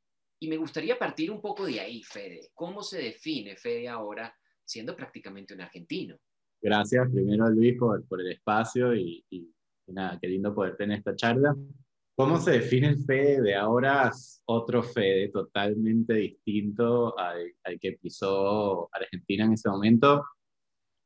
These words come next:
Speaker 2: Para mí, venirme a vivir a Buenos Aires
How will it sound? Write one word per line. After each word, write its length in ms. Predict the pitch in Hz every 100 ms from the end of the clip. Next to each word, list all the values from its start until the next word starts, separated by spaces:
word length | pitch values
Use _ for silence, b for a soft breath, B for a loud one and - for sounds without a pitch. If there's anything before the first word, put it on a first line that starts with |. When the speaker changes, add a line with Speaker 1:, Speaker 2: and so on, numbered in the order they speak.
| -
Speaker 2:
Para 240 | 95 92
mí, 560 | 95 107 117 127 127 - - - _ _ _ _ _ _ _ _
venirme 800 | - 90 92 104 101 107 117 127
a 40 |
vivir 240 | 127 107 104
a 60 |
Buenos 340 | 120 120 101 -
Aires 840 | 110 123 131 135 139 - - -